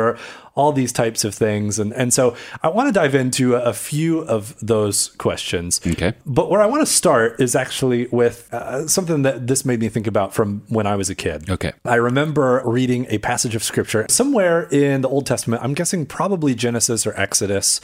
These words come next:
Speaker 2: Mm-hmm.
Speaker 1: It was a story about the Israelites traveling around. This happens at several points within the narrative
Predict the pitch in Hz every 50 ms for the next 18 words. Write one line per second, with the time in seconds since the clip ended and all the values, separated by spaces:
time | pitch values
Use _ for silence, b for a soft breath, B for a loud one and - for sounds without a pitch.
0 | - - 101 92 82 90 120 147 180 - 113 110 - 113 110 107 110 110 - 113
1 | - - 160 151 147 139 131 120 120 110 - - - 127 143 143 135 139 135 127
2 | 123 123 120 120 120 120 - - - - B B B B B B - - 135 131
3 | 127 123 123 127 123 123 120 117 110 104 110 113 117 117 117 117 113 113 113 113
4 | 110 B B B B B 143 131 139 - - 196 - 160 131 120 - - - 135
5 | 131 - - - 247 240 190 160 160 - - 147 123 107 101 98 - - - B
6 | B B B B 131 131 - 131 127 120 110 110 113 113 113 107 98 95 90 90
7 | 87 -